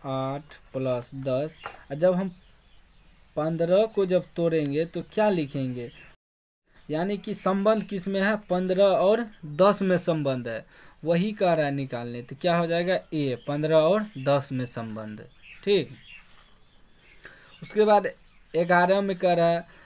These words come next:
रूट एक सौ पच्चीस का परिमेयकरण गुणांक है, तो रूट एक सौ पच्चीस, जब इसको तोड़ेंगे तो पचे पच्चीस, पंचे सवा सौ,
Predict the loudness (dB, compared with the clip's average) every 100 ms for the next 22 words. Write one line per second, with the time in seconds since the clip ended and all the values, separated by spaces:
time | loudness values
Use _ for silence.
0 | -8 -2 2 2 2 0 0 -2 -2 0
1 | -2 -2 -6 -4 -2 -2 -2 0 2 2
2 | 2 0 0 0 0 0 -2 -4 -2 0
3 | 0 0 -4 -4 -4 -6 -10 -20 -20 -20
4 | -20 _ -20 _ -20 -20 _ _ _ _
5 | -20 _ _ _ _ -6 -2 0 2 0
6 | -2 -12 -20 -20 _ _ _ -4 -2 -2
7 | -4 -2 -2 2 2 2 0 -6 -6 -10
8 | -20 -20 -20 -2 0 0 -2 -4 -2 0
9 | 2 0 0 -2 -2 -6 -4 -4 -2 -4
10 | -4 -4 -4 -4 -6 -6 -6 -12 -6 -6
11 | -6 -6 -6 -6 -6 -2 0 0 0 -2
12 | -6